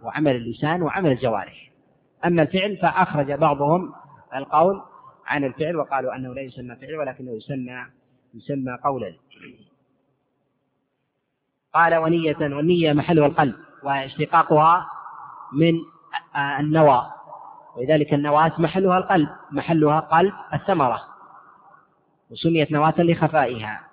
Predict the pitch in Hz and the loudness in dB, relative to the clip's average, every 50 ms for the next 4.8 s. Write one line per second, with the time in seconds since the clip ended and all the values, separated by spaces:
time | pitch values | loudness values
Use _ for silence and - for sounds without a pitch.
0 | _ _ _ _ _ - 143 131 131 143 156 190 156 - - _ 165 160 - - | _ _ _ _ _ -14 -12 -10 -6 -2 -2 -2 -2 -4 -10 _ -16 -14 -10 -8
1 | 190 170 143 120 107 104 - _ _ _ _ _ _ _ _ _ _ _ _ _ | -4 -4 -4 -4 -6 -10 -14 _ _ _ _ _ _ _ _ _ _ _ _ _
2 | _ _ _ _ _ _ _ _ _ _ _ _ _ _ _ _ _ _ _ _ | _ _ _ _ _ _ _ _ _ _ _ _ _ _ _ _ _ _ _ _
3 | _ _ _ _ 113 127 151 156 143 135 147 135 135 156 160 147 143 131 139 135 | _ _ _ _ -6 -4 -4 -2 -2 -4 -4 -4 -4 -6 -6 -6 -8 -8 -10 -12
4 | 131 135 131 - - 156 151 147 135 131 131 - - 131 117 101 | -12 -12 -12 -6 -4 -2 -2 0 -2 -4 -4 -2 -2 -4 -4 -4